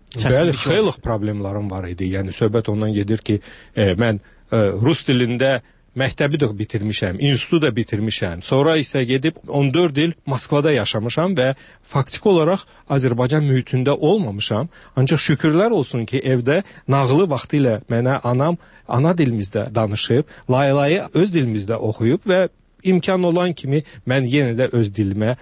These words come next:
Speaker 2: qayıdışı təmin etmişəm. Şükür, yəni bunu bacarmasaydım, mən Azərbaycandan yenə də məcbur olacaqdım, ə, Rusiyaya yoxsa harasa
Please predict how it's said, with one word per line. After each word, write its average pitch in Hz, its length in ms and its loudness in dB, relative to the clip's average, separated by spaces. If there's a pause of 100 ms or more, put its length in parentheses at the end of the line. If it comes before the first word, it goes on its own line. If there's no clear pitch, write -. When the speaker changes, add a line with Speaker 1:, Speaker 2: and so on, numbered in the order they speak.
(160)
Speaker 2:
qayıdışı 110 540 0 (100)
təmin 107 320 0
etmişəm. - 460 -6 (380)
Şükür, 139 420 0 (180)
yəni 123 340 2
bunu 139 200 2
bacarmasaydım, 131 800 0 (260)
mən 117 260 0
Azərbaycandan 110 800 0
yenə 101 180 -2
də 95 140 -2 (260)
məcbur 101 460 0
olacaqdım, 92 560 -2
ə, 98 160 -4 (100)
Rusiyaya 95 640 0
yoxsa 92 440 -4
harasa 95 400 -2